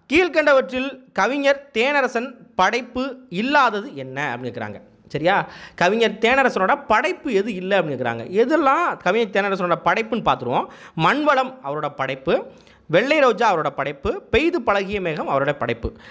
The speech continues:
மலை பற்றிய பகுதிகள், பகிர்தல்கள் அவரோட படைப்பு வந்து கிடையாது. So ஆன்சர் வந்து பார்த்தீங்க அப்படின்னா, இந்த ஆப்ஷன் டி அப்படிங்கிறது தான் ஆன்சர். அதே மாதிரி இந்த பி டி எஃப்பும் நம்ம வந்து நம்ம Telegram சேனல்ல வந்து நான் வந்து அப்டேட் பண்ணிட்டேன்ப்பா. So பி டி எஃப் வந்து தயவு செஞ்சு எடுத்து பார்த்துட்டு அதுக்கப்புறம் இந்த வீடியோ வந்து பாருங்க. கண்டிப்பா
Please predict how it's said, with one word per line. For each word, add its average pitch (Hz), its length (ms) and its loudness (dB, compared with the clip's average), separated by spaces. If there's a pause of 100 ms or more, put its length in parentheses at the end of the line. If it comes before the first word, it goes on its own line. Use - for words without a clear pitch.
(120)
மலை 311 300 4
பற்றிய 269 360 -2
பகுதிகள், 196 480 0
பகிர்தல்கள் 190 580 0
அவரோட 147 200 2
படைப்பு 139 340 -4
வந்து 151 160 -6
கிடையாது. 127 520 -2
So 131 140 2
ஆன்சர் 190 520 2
வந்து 190 80 -2
பார்த்தீங்க 151 240 -2
அப்படின்னா, 135 560 -2 (280)
இந்த 143 160 0
ஆப்ஷன் 185 360 0
டி 160 200 2
அப்படிங்கிறது 135 320 -2
தான் 165 260 -2
ஆன்சர். 131 380 -6 (880)
அதே 226 220 4
மாதிரி 277 460 2
இந்த 196 180 -2
பி 294 200 -4
டி 294 120 0
எஃப்பும் 262 140 0
நம்ம 202 240 -4
வந்து 185 180 -2
நம்ம 170 220 -2
Telegram 185 520 0
சேனல்ல 160 140 0
வந்து 156 200 -2
நான் 139 160 0
வந்து 165 80 2
அப்டேட் 165 260 0
பண்ணிட்டேன்ப்பா. 143 440 0 (200)
So - 180 -2
பி 285 180 2
டி 247 80 4
எஃப் 220 80 4
வந்து 185 280 0
தயவு 156 220 2
செஞ்சு 196 100 -6
எடுத்து 165 380 0
பார்த்துட்டு 208 260 0
அதுக்கப்புறம் 180 460 0
இந்த 123 480 -2
வீடியோ 151 180 0
வந்து 147 160 2
பாருங்க. 143 280 0
கண்டிப்பா 143 720 -2